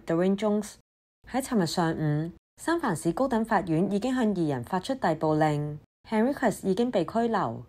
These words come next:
但係截至星期二下晝，Jones 尚未被拘留。地檢官同埋聯邦調查局特工已經喺三藩市同埋 Alameda 縣嘅多個地點進行搜查。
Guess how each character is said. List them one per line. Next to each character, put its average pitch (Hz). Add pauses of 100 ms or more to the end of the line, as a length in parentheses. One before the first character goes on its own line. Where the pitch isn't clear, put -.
(320)
但 214
係 202
截 202
至 214
星 302
期 196
二 151
下 147
晝， 151 (180)
Jones 285
尚 180
未 156
被 151
拘 202
留。 139 (400)
地 214
檢 208
官 294
同 240
埋 151
聯 135
邦 233
調 214
查 156
局 160
特 170
工 233
已 196
經 262
喺 233
三 277
藩 185
市 151
同 156
埋 143
Alameda 156
縣 143
嘅 160
多 247
個 254
地 156
點 143
進 190
行 156
搜 127
查。 117